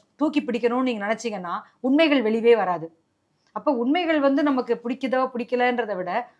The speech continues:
இப்படியெல்லாம் ந-, ஒரு சரியான முறையில புலன் விசாரணை செஞ்சிருந்தா நம்ம கவலையே இல்ல.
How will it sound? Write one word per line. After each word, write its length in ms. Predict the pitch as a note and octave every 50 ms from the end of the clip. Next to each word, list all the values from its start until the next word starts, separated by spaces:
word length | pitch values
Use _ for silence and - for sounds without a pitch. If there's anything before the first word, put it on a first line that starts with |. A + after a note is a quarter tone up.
| _ _ _ _
இப்படியெல்லாம் 680 | - A#3 A3 - E4 D#4+ D#4+ D#4+ D#4+ E4 F4 G4 G4+ F#4+
ந-, 140 | E4+ D4+
ஒரு 140 | C#4+ B3+ B3+
சரியான 440 | B3 A#3+ A#3+ A#3+ C4+ C#4+ D4+ D#4 D4
முறையில 380 | C4+ B3 B3 B3 B3+ B3+ B3+ B3+
புலன் 200 | - A#3+ A#3+ B3
விசாரணை 360 | B3 G#3+ A3 A3+ G#3+ G#3 F#3+ -
செஞ்சிருந்தா 400 | G#3+ G#3 G3 G#3+ G3+ G#3 A#3+ A#3
நம்ம 180 | G#3+ F#3 E3+ -
கவலையே 380 | G3 A#3 C4+ D4 D4 D4 D4 C4+
இல்ல. 180 | G#3+ F3+ E3